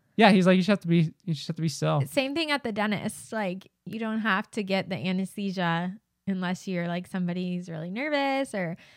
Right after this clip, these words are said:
Speaker 2: you're gonna, like, flip out or move around too much, or, like, if it's, like, more serious procedure. But
Speaker 1: And they kept asking me all the way to the E R, like, all the way in the O R, like, this is all pre-prep. And then we went to the O R,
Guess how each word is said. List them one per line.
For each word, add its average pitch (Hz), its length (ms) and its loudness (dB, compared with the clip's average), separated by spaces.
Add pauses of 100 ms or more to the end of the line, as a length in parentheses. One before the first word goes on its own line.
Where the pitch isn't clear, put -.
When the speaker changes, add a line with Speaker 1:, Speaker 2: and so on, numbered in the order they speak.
(140)
Speaker 2:
you're 190 140 -8
gonna, 175 200 -6
like, 110 220 -10
flip - 240 -10
out 226 400 6
or 180 80 -2
move 180 180 -6
around 208 300 0
too 233 100 -6
much, 208 220 -2
or, 180 180 0
like, - 200 -10
if 180 100 -8
it's, - 140 -10
like, - 100 -10
more 180 260 -2
serious - 440 -6
procedure. 143 520 -10
But 190 260 -8 (220)
Speaker 1:
And 180 140 6
they 214 80 10
kept 220 260 6
asking 180 300 4
me 127 80 6
all 131 140 6
the 160 80 6
way 147 100 6
to 147 80 6
the 131 120 4
E 131 40 2
R, 135 180 4
like, 143 220 2
all 156 160 4
the 180 80 4
way 165 80 6
in 185 280 4
the 139 100 4
O 123 120 2
R, 123 120 -2
like, 135 140 4
this 160 120 2
is 143 60 0
all 135 100 6
pre-prep. 143 600 0
And 139 120 2
then 147 140 2
we 139 60 2
went 151 180 2
to 151 80 -4
the 131 100 0
O 110 120 -2
R, 104 240 -4